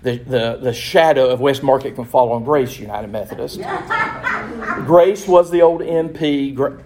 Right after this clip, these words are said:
West Market was the old M E. But anyway, we're, we're a big annual conference here because we, we had various expressions of Methodism. So we, being a large annual conference, just to kind of give you a sense of general conference,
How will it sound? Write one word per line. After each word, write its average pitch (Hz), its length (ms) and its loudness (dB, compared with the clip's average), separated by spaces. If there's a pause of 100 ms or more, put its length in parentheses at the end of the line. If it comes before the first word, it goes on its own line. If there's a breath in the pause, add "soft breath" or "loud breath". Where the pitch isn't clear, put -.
(100)
West 139 320 2
Market 131 280 2
was 120 120 -4
the 131 80 2
old 127 180 2
M 139 200 -4
E. 101 200 -8 (180 loud breath)
But 208 100 4
anyway, 180 220 6
we're, 170 340 -2
we're 202 180 4
a 143 80 2
big 151 180 -2
annual 123 280 0
conference - 420 -12
here - 160 -14
because 120 280 -4
we, 135 300 -4
we 127 160 -4
had 120 400 -2 (500)
various 135 420 2 (300)
expressions 123 600 -2
of 107 60 -10
Methodism. 123 600 -6 (360 loud breath)
So 165 220 6
we, 170 220 0
being 170 280 4
a 139 40 2
large 214 360 2
annual 123 240 0
conference, - 520 -6
just 135 200 -8
to - 40 -16
kind 127 200 -2
of 120 60 -8
give 135 120 -2
you 117 80 -2
a - 20 -6
sense 131 360 -6
of 113 80 -12
general 156 280 -6
conference, 110 360 -8